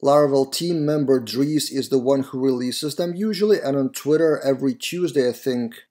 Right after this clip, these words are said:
So Tuesday is the release day for all Laravel products, Laravel ecosystem, which is huge now.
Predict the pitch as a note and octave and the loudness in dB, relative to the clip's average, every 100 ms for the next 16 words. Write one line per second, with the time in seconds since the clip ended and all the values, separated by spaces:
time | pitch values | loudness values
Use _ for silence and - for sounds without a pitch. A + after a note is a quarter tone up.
0 | _ - C3+ - E3 E3 D3 C3+ B2 C3 | _ -4 -2 -2 -4 0 0 0 0 0
1 | C3 C3+ C#3+ C#3 C3+ C3+ - B2+ - C3 | 2 0 -2 0 0 0 -2 -2 0 0
2 | C3 B2+ B2+ B2+ A#2+ A2+ - C3 F#3 G#3+ | 2 2 2 2 0 -4 -2 -2 0 -2
3 | - C3+ B2+ B2 A#2+ A#2 B2 A#2 D#3+ D#3+ | -4 0 0 0 -2 -6 -8 -6 -6 -4
4 | D#3 C3+ - - - C#3 C3+ F3 F#3+ G#3+ | -4 -4 -6 -10 -6 -6 -4 -4 -2 -4